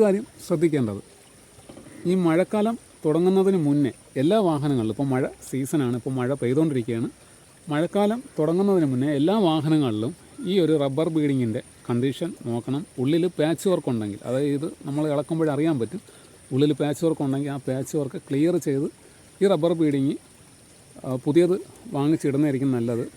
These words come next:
കാലപ്പഴക്കം കൊണ്ട് പല വാഹനത്തിലും ഇത് കംപ്ലൈൻറ്റ് വരാനായിട്ടുള്ള സാധ്യതയുണ്ട്. ഇത് കംപ്ലൈൻറ്റ് വരുമ്പോഴുള്ള പ്രശ്നമെന്ന് പറയുന്നത് മഴ പെയ്യുമ്പോൾ ഉള്ളിലേക്ക് വെള്ളം വീഴും. അത് നമ്മ ഈ ഹെഡ് റെസ്റ്റിൻ്റെ ഉള്ളിൽ കൂടെയൊക്കെ വെള്ളം വീഴും. മഴ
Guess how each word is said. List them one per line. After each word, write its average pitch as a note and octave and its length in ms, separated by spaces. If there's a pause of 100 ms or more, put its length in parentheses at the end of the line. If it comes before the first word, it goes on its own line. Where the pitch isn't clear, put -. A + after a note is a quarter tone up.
(160)
കാലപ്പഴക്കം F3+ 540
കൊണ്ട് E3 200
പല E3+ 100 (120)
വാഹനത്തിലും D#3+ 460
ഇത് D#3+ 140
കംപ്ലൈൻറ്റ് F3 400
വരാനായിട്ടുള്ള C#3+ 420 (200)
സാധ്യതയുണ്ട്. D3+ 600
ഇത് D3 80 (100)
കംപ്ലൈൻറ്റ് F3 420
വരുമ്പോഴുള്ള D3 480 (180)
പ്രശ്നമെന്ന് D#3 500
പറയുന്നത് C3 400 (520)
മഴ F3 120 (120)
പെയ്യുമ്പോൾ D3+ 380 (320)
ഉള്ളിലേക്ക് D3 460 (320)
വെള്ളം D3+ 280
വീഴും. G2 180 (120)
അത് C#3 140
നമ്മ D3+ 260
ഈ D#3 120
ഹെഡ് C#3+ 180
റെസ്റ്റിൻ്റെ D3 400
ഉള്ളിൽ C3+ 220
കൂടെയൊക്കെ C3+ 300 (100)
വെള്ളം B2+ 240
വീഴും. A2+ 180 (720)
മഴ B2+ 100